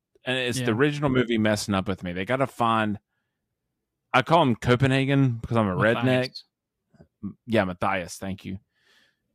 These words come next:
Speaker 1: It is not Copenhagen at all. That's Bryan Cranston. He does dip.
Speaker 2: Cohagen.
Speaker 1: But Cohagen. Um, do they go through the fall to find him?
Speaker 2: No, they
Speaker 1: They
Speaker 2: go
Speaker 1: go to that
Speaker 2: underground,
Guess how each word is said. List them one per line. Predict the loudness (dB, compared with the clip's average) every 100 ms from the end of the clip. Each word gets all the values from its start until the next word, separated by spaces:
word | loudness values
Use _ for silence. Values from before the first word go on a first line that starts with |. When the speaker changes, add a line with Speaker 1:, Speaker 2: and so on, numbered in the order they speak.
| -20 -20 0
Speaker 1:
It | 4
is | 4
not | 2 -4 -2
Copenhagen | -2 0 0 0 -2 0
at | -2
all. | -2
That's | -6 -10 -4
Bryan | -4 -4
Cranston. | -6 -8 -8 -10 -8
He | -4 0
does | 0 0
dip. | -2 -2
Speaker 2:
Cohagen. | 0 0 0 -2 -4
Speaker 1:
But | -4 -4 -8 _ -20 _ _ _
Cohagen. | 0 2 0 -2 -8 -12 -18 _ _ _ -18 -18 _ _ _ _ _ _ _ -2
Um, | 2 4 2 0 -8 _ _ _ _ _ _ _ _ -8
do | -2 2
they | 0
go | 2 6 6
through | 6 2 2 4 4 4 4 2 -2 -8
the | -6 -2
fall | 2 4 2 0 -6 -14 _ _
to | -8
find | -2 -2 -2
him? | -4 -4 -6 -10 _ _ _ _ _ _ _ _ _ _ -20 -16 -2
Speaker 2:
No, | 2 4
they | 4
Speaker 1:
They | 6
Speaker 2:
go |
Speaker 1:
go | 6 4
to | 4
that | 0
Speaker 2:
underground, | 0 0 0 -4 -8